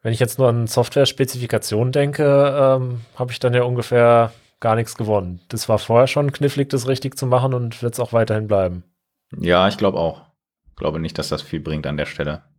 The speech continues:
Speaker 2: Vielleicht
Speaker 1: Der
Speaker 2: kannst
Speaker 1: Schritt
Speaker 2: du,
Speaker 1: danach
Speaker 2: also
Speaker 1: wird eventuell günstiger.
Speaker 2: die A I könnte dir vielleicht helfen, die Anforderungen korrekt zu erheben und an alles zu denken.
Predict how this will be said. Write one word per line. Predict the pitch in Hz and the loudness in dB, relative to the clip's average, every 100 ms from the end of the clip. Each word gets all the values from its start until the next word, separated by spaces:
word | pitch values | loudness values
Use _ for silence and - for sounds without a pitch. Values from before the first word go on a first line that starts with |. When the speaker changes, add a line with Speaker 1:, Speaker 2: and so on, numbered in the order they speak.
| _ - | _ 0
Speaker 2:
Vielleicht | 98 95 | 0 2
Speaker 1:
Der | 110 | 0
Speaker 2:
kannst | 117 | -2
Speaker 1:
Schritt | 107 | -2
Speaker 2:
du, | |
Speaker 1:
danach | 104 127 120 | 2 2 4
Speaker 2:
also | 104 104 | 0 -2
Speaker 1:
wird | 101 | -4
eventuell | 92 90 95 | -6 -8 -8
günstiger. | 90 87 107 - - | -8 -12 -14 -16 0
Speaker 2:
die | 101 95 98 | 4 4 4
A | 92 | 4
I | 113 | 2
könnte | - 113 107 | 2 2 4
dir | 92 | 2
vielleicht | - 87 - | 4 0 2
helfen, | 98 92 | 0 0
die | 78 | 0
Anforderungen | 82 98 90 76 73 73 | 0 0 -2 -2 -4 -6
korrekt | - 76 - | -6 -6 -4
zu | 82 | -2
erheben | 76 95 95 | 0 2 2
und | 87 | 0
an | 78 | -2
alles | 80 78 - | -4 -6 -8
zu | - | -2
denken. | 80 - - | -2 -2 -12